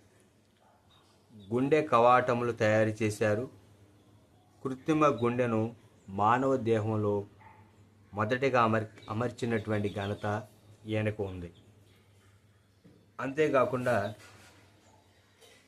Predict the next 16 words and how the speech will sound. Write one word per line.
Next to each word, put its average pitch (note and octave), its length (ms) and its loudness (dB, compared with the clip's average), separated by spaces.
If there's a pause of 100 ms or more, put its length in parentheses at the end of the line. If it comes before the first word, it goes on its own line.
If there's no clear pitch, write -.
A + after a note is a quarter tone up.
(640)
ఆటోనీ D#3+ 720 4 (140)
వాన్ B2 400 2 (360)
లివిన్ A#2 340 0 (220)
ఆక్ G#2+ 280 0 (840)
పదహారు C3+ 460 2
వందల D3 220 0
ముప్పై A#2+ 320 -2
రెండులో A#2 260 0
జన్మించారు. G2+ 840 -4 (1200)
పదిహేడు B2+ 380 2
వందల A#2+ 200 0
ఇరవై A2+ 440 0
మూడు A2 200 2
వరకు A2 320 0
ఆయన A2 180 2
జీవించారు. G#2 720 -2